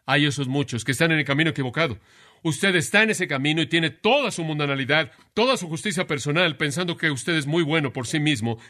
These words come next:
y el resto de la basura. Usted nunca ha cortado la cuerda con el mundo, nunca ha cortado la cuerda con su estilo de vida maligno, nunca ha cambiado su propia justicia personal para acercarse a Dios. Usted cree que son buenas obras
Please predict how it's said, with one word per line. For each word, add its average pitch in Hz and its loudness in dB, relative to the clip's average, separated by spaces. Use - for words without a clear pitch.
y 170 4
el 185 2
resto 180 0
de 139 2
la 139 0
basura. 143 -2
Usted 156 2
nunca 175 4
ha 156 -2
cortado 147 0
la 147 0
cuerda 269 0
con 180 -4
el 147 0
mundo, 151 0
nunca 220 4
ha 196 0
cortado 180 0
la 147 0
cuerda 156 -2
con 151 -2
su 147 -4
estilo 175 -2
de 143 2
vida 160 2
maligno, 139 0
nunca 202 4
ha 170 -4
cambiado 165 2
su 147 -4
propia 185 0
justicia 160 -2
personal 139 2
para 147 2
acercarse 151 0
a 143 0
Dios. 185 0
Usted 220 2
cree 254 2
que 165 -4
son 196 -2
buenas 190 0
obras 151 0